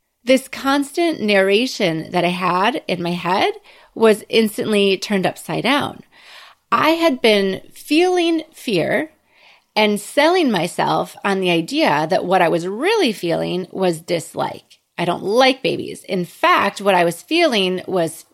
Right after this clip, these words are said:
fear. And that's what I really didn't, didn't like. And what's so interesting when I look back on that is that, you know, the problem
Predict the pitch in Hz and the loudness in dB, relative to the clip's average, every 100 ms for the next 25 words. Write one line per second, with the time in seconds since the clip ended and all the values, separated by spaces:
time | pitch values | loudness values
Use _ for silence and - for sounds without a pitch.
0 | _ 247 190 - - _ - - - - | _ 0 0 0 -8 _ -20 -20 -12 -4
1 | 170 165 - 339 339 - 196 180 180 170 | -2 -2 2 2 2 0 2 2 2 2
2 | 160 156 - _ _ _ - 196 170 151 | 0 -4 -8 _ _ _ -4 0 0 -4
3 | - _ 175 190 - - _ _ _ - | -8 _ -4 -2 -2 -6 _ _ _ -20
4 | - - - _ _ - 254 240 - 262 | -20 -20 -20 _ _ 0 2 2 0 0
5 | 226 - - 349 370 294 220 196 185 170 | 0 0 -2 0 0 -4 -2 -2 0 0
6 | 170 165 - 226 349 - 180 165 151 156 | 0 -2 0 0 2 0 -2 0 -2 -4
7 | - - - - - 214 185 - 220 180 | -8 -16 -20 -14 -4 2 2 2 -2 -2
8 | - 247 277 349 180 156 147 175 185 | -8 -2 2 4 4 2 2 -2 -6